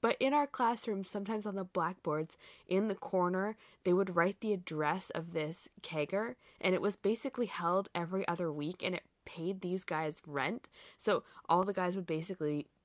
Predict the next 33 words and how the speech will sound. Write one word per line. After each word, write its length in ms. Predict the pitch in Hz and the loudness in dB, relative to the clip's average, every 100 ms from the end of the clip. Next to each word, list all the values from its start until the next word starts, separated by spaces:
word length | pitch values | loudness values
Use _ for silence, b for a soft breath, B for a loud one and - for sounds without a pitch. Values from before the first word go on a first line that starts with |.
| - | -16
pay 420 | - 180 160 160 - | -6 -2 -2 -2 -6
five 380 | - 165 170 - | 0 2 0 -2
bucks 260 | 156 - | -4 -4
for 140 | - 156 | -6 -6
a 40 | |
cup, 360 | - 147 143 156 | -4 -2 -2 -2
and 100 | 151 | -6
they'd 120 | 160 | -4
have 180 | 151 - | -6 -6
kegs 280 | 160 147 | -4 -4
out 160 | 151 - | -4 -6
back. 340 | 147 123 151 - B B | -2 -2 -2 -8 B B
But 160 | - - | -4 -2
for 180 | 190 - | 0 2
all 180 | 175 | 4
the 100 | 175 | 2
girls, 560 | 180 254 277 156 156 - | 4 6 8 8 6 0
because 240 | 180 170 | -4 -2
they 100 | 165 | -2
desperately 440 | 160 170 - - 160 | -2 -4 -4 -6 -4
<laughs> 20 | |
wanted 220 | 165 180 | -2 -2
girls 300 | - 226 233 | 2 2 2
at 100 | 196 | -2
their 80 | 175 | -6
party, 500 | - 147 135 147 202 - 294 | -6 -6 -6 -4 -6 -4 -4
<laughs> 120 | - | -4
because 220 | - 220 | 0 0
it 80 | 226 | 2
was 140 | 185 | 0
an 80 | 190 - | -2 -2
overwhelmingly 880 | 180 196 175 170 175 180 170 165 160 | 2 4 4 4 4 2 2 0 -2
male 540 | 165 156 156 147 - | -4 -4 0 0 0